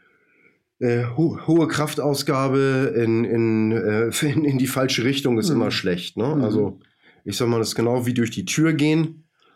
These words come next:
Speaker 1: ne? Schnell durch die Tür schreiten, prima.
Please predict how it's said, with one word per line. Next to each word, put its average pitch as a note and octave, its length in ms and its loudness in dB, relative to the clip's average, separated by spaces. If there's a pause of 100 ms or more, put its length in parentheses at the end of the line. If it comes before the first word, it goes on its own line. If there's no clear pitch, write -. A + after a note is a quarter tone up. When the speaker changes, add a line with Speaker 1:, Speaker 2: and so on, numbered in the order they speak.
(220)
Speaker 1:
ne? E3 280 0
Schnell D3 380 0
durch D3+ 180 2
die B2+ 140 -4
Tür E3+ 260 0
schreiten, D3+ 800 -2 (200)
prima. E3 640 0